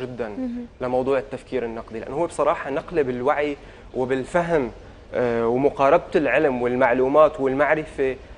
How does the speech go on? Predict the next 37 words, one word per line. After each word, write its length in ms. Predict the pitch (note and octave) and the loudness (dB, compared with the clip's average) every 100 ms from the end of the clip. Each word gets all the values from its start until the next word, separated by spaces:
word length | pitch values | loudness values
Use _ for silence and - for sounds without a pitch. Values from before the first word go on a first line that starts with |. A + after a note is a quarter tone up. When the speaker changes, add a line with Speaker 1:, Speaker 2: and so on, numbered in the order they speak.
| - - | -10 -4
Speaker 1:
آه، 500 | B2+ B2 B2 A#2 A#2+ | -2 -2 -2 -4 0
ليس 280 | C#3+ F3+ | 0 2
فقط 300 | A3 - G3 | 0 2 0
بسوريا، 560 | C3 B2+ - B2+ A#2+ A2+ | 2 -2 0 2 4 4
آه، 380 | A2 - A#2+ A2+ | 4 0 -2 -2
هي 280 | C3+ F3 E3 | 0 0 2
فعلا، 420 | G3 G#3 F#3+ D3 | 2 2 0 2
آه، 220 | C3 B2 A#2+ | 6 6 6
حركة 440 | - E3+ - C3 | 4 4 4 0
عالمية 460 | A#2+ A#2+ C3 E3+ C3+ | 2 0 0 0 -2
وتوجه 460 | G#2+ C#3+ C#3+ C#3 | 2 2 2 -2
عالمي 520 | B2+ A#2+ D3+ C#3+ A2+ G2+ | 2 4 4 2 -4 -8
يعني. 240 | F#2+ G2 - - - | -10 -12 -14 -20 -12
يعني 120 | G#2 A#2 | -8 -2
هلا 180 | D3 | 0
مثلا 280 | D#3 D3+ D#3 | 0 -2 -2
بمجال 400 | C#3+ C#3+ C#3+ F3 | -2 0 2 2
المعلوماتية 640 | D3+ D3 C#3+ D3 - F3+ C#3 | 2 0 2 0 0 -2 -2
بنحكي 280 | D#3 - | -4 -2
دائما 300 | D#3+ E3+ F3+ | 2 2 2
عن 100 | C#3+ | 0
موضوع 280 | C#3+ D3 D#3+ | -2 -2 -2
الذكاء 380 | D3 D3 F3 E3 | -2 -2 0 0
الصنعي، 420 | - - D#3+ A#2+ A2+ - - - | 0 -4 -2 -4 -8 -16 -14 -4
يعني، 400 | A#2 A2+ A2+ A2+ | -2 -2 -2 -2
آه، 240 | - B2 | -2 -2
أو 320 | - C#3 C3+ | 4 6 6
عن 160 | B2+ C3 | 4 2
موضوع 360 | C3+ C#3+ E3+ C3+ - - - | 2 2 2 0 -4 -20 -2
قراءة 380 | D3 D3 D3+ E3 D#3+ | 6 6 6 2 -2
البيانات 540 | C#3+ D3 D3 E3+ E3 | 0 2 2 0 0
ببصيرة 680 | C#3+ C3+ - D#3 D#3+ B2+ G#2 - - - | -2 -2 -2 2 2 2 -2 -12 -16 -10
اللي 200 | A#2+ B2 | -6 -2
هو 200 | C#3+ C3+ | 0 2
مفهوم 340 | B2+ - D3+ | 0 2 2
البيج 240 | C#3+ C3 C3+ | 4 2 2
داتا. 400 | C#3+ C#3 C3+ | 4 4 2